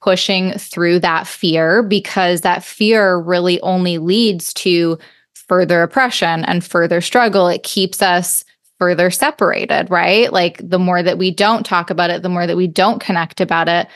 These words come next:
the further we are from each other. And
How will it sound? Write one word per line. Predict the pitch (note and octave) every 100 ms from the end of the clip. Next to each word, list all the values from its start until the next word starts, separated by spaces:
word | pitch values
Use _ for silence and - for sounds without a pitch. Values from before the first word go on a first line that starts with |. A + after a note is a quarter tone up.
| - -
the | F3+
further | - F#3 F3 F3+
we | E3+
are | F3 F3 F3+
from | F3
each | E3 -
other. | E3 E3 D#3+ E3 E3 - - - -
And | F#3 F3+ F3+ F3+ F3